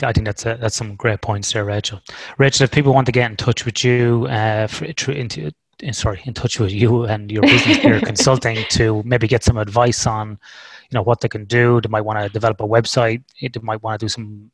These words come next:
Speaker 1: uh, set up some online shopping type,
Speaker 2: Mm-hmm.
Speaker 1: um, systems or e-learning platforms. How can people get in contact with you to get some support in, in getting that done at the moment?
Speaker 2: Yeah, sure. So my email is Rachel, R A C H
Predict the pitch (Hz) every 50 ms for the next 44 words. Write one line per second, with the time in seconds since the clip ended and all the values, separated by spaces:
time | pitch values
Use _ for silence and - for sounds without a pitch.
0 | _ - 131 120 110 104 - 127 110 - - 120 107 107 110 110 107 107 104 98
1 | - - 123 110 - 117 113 110 110 107 104 - _ _ _ _ _ _ - -
2 | 120 110 101 - _ _ _ _ _ - 247 117 107 - 107 98 107 107 _ -
3 | - - 127 - - 160 165 160 151 - - - - - - - - - - -
4 | - - - - _ _ - 135 120 110 107 107 117 - 135 139 135 131 131 131
5 | 131 131 117 - - 127 120 - 135 131 127 131 127 117 - - - 135 - -
6 | 117 - 127 113 110 113 110 110 107 - - 127 117 - 113 110 - - 110 -
7 | - - 110 107 107 104 104 - - - 117 - - - 113 - - 110 - -
8 | - 113 98 - 117 107 104 110 113 113 110 104 101 - 113 104 101 - 110 110
9 | 104 98 - - 110 104 104 101 98 _ _ _ _ _ _ _ _ _ _ _
10 | _ _ _ - 240 226 247 254 247 240 214 - - 196 185 185 190 - 196 190
11 | 190 196 196 - 208 208 208 202 196 196 196 - - 202 196 196 196 196 196 -
12 | - 269 208 208 202 202 - - 330 381 403 392 - 196 185 190 190 190 190 -
13 | - 226 208 196 - 196 185 185 - -